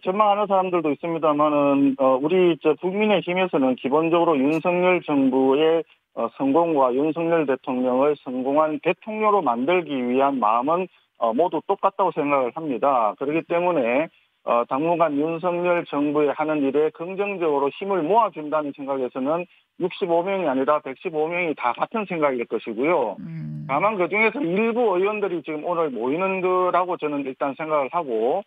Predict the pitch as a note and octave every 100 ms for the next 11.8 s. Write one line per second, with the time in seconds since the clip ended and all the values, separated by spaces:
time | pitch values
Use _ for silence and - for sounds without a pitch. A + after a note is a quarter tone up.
0 | F#3 D#3+ D#3 D3+ D#3 - G3 F#3 B3+ B3+
1 | A#3 A#3+ A#3 G3+ E3+ G3+ G3 B2+ B2+ D#3+
2 | G3+ G#3 - _ _ - C3 C3 G3+ G#3
3 | G#3 E3 E3 D#3 D3+ D#3 D#3 - G3 F#3+
4 | E3 - E3 - F#3 F#3 F#3 F3+ - _
5 | - F#3+ G3 D#3+ B2+ F#3 - E3 F#3 E3+
6 | C#3 A2+ C3+ D#3+ - F3 F#3 F#3 F#3 A#3+
7 | _ A#2 - C3+ D3+ F3 C#4+ C#4+ G#3 -
8 | D3+ B2+ - G3+ F#3+ F#3+ D#3 A#2 C3+ C3
9 | G#2+ - - F3 C3 C3 G3 G3 G#3+ F#3+
10 | F3 - D#3 D#3+ F3+ E3+ D#3+ D3 D3+ -
11 | C#3 E3+ D#3 C#3 C#3 G3+ D3